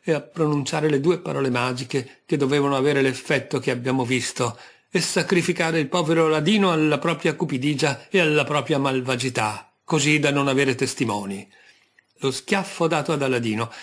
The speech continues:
e l'autorità che aveva preso su di lui altro scopo non avevano se non quello di abituarlo a temerlo e a ubbidirlo esattamente, affinché, quando gli avesse chiesto di dargli la famosa lampada magica,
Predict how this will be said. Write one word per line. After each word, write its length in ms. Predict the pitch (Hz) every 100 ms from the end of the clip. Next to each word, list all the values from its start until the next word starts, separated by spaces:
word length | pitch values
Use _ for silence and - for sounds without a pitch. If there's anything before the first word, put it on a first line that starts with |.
| -
e 120 | 233
l'autorità 680 | 202 196 190 160 113 104 - _
che 120 | -
aveva 280 | 131 139 131
preso 300 | 139 147 135
su 160 | -
di 100 | 131
lui 320 | 131 202 226 220 - - _
altro 380 | 131 127 135 120
scopo 380 | - 127 123
non 180 | 120 120
avevano 460 | 110 170 170 160 147
se 180 | - 156
non 260 | 151 143
quello 380 | 127 180 175 175
di 80 | 156
abituarlo 720 | 147 147 139 143 156 151 151
a 80 | 143
temerlo 800 | - - 156 143 123 123 127 120 -
e 100 | 220
a 60 | 196
ubbidirlo 580 | 190 170 190 240 220 214
esattamente, 920 | 202 202 - 202 208 151 127 131 110 - -
affinché, 640 | 165 - 151 139 139 131 120
quando 260 | 131 123
gli 80 | 113
avesse 340 | 117 123 - 117
chiesto 440 | 127 120 - 110
di 120 | 113
dargli 360 | 110 117 123 117
la 100 | 110
famosa 420 | - 107 123 127
lampada 420 | 117 123 120 123
magica, 580 | 160 196 185 190 185 170